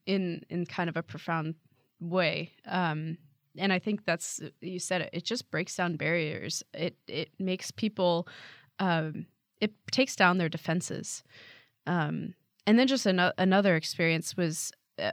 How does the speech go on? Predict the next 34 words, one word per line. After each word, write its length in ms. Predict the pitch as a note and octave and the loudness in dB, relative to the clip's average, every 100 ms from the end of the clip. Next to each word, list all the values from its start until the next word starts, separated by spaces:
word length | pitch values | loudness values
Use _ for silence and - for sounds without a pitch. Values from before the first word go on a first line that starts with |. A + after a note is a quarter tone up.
| - | 2
of 160 | F#3+ | 0
seeing 420 | - - B3 G#3+ - | 0 0 2 2 0
beauty 540 | - F3 G3 G3 F3 D#3+ | -2 2 2 4 4 2
as 300 | - E3 - | 2 0 -2
a, 360 | - B2 - - | -6 -6 -6 -2
an 180 | F3 - | -2 2
avenue 500 | D#3+ F3 E3+ E3 D#3 | 4 4 4 2 0
for 240 | - E3 | -2 -2
the 100 | D#3 | 0
Lord 420 | D#3 D#3 D#3 - | 0 0 0 -2
to 200 | - D3+ | -4 -4
really 320 | D3+ E3 D#3+ D3+ | -2 -2 -2 -4
break 460 | - D#3 D#3 - | -4 -2 -2 -2
down 400 | - D3+ - D3+ | -2 -2 0 -4
somebody's 520 | D#3 F3 E3 D#3 D#3 | -4 -4 -2 -4 -8
walls. 480 | - D#3+ D#3 A#2+ - - - - - - | -4 -2 -2 -4 -6 -10 -18 -20 -10 0
Um, 180 | A3 A3+ | 2 4
I 60 | |
have 100 | A#3+ | 4
a 60 | B3+ | 2
friend 360 | - G#3 G#3+ E3+ | 4 6 6 4
who, 320 | F3+ E3+ - - - | 2 2 0 -4 -2
whose 240 | F#3 D#3+ | -2 -2
parents 400 | - F#3+ F#3 - | -2 2 2 0
are 80 | D#3+ | -2
divorced, 560 | D#3+ E3 E3 C#3 - D#3 | -2 0 2 2 -2 -2
and 140 | E3 | -2
his 360 | D#3 D#3+ E3 - | 0 0 -2 -4
father 640 | - F#3 A3+ F#3 D3+ D#3+ - - - | 6 8 8 6 4 0 -8 -20 -10
is 160 | - F3+ | -4 -2
an 80 | - - | 0 4
alcoholic 760 | F3+ F#3 E3 F3+ E3+ D#3+ - | 4 2 0 2 2 0 -4
and 220 | - E3 | -2 0
really 420 | F#3 C4+ G#3+ D#3 | 4 6 6 4